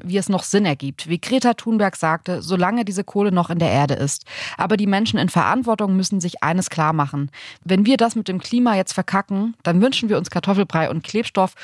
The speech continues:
und Steine werfen bei einer angemeldeten Demo zurück. Dann, wenn alles keinen Sinn mehr hat, kommen wir in eine dystopische Ära. Echtes Chaos, wie wir es nicht kennen, ist dann eine reale Option.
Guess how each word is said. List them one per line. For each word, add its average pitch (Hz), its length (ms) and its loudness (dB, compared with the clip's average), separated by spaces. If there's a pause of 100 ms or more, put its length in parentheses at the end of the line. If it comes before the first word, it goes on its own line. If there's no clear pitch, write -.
(200)
und 196 160 0
Steine 190 380 0
werfen 165 320 0
bei 156 100 0
einer 160 220 0
angemeldeten 170 640 2
Demo 160 280 4
zurück. 147 360 -4 (580)
Dann, 240 280 2
wenn 214 120 -2
alles 233 240 0
keinen 214 240 0
Sinn 185 160 -4
mehr 190 120 0
hat, 196 220 -4 (380)
kommen 208 300 2
wir 208 140 0
in 202 60 -2
eine 175 240 0
dystopische 185 640 -2
Ära. 147 400 2 (140)
Echtes 233 280 -2
Chaos, 226 280 2
wie 208 100 -8
wir 208 160 0
es 202 140 -4
nicht 208 200 -6
kennen, 160 380 -2 (240)
ist - 160 -4
dann 202 160 2
eine 180 180 0
reale 175 440 2
Option. 156 520 -6